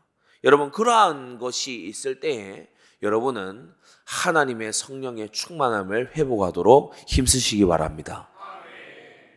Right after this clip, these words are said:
성령의 감동함을 덧입고 성령을 쫓아 행하면, 성령의 인도를 따라가면,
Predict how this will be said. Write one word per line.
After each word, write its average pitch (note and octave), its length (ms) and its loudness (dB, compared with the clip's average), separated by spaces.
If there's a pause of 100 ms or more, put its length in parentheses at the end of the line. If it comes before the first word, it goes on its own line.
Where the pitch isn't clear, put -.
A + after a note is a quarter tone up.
(3500)
성령의 F#3 640 2
감동함을 C3+ 960 -6
덧입고 G#2+ 500 -10
성령을 E3+ 540 -4
쫓아 C#3+ 560 -8
행하면, C#3 520 -4 (1400)
성령의 E3+ 560 0
인도를 D#3+ 460 -2
따라가면, D3+ 640 0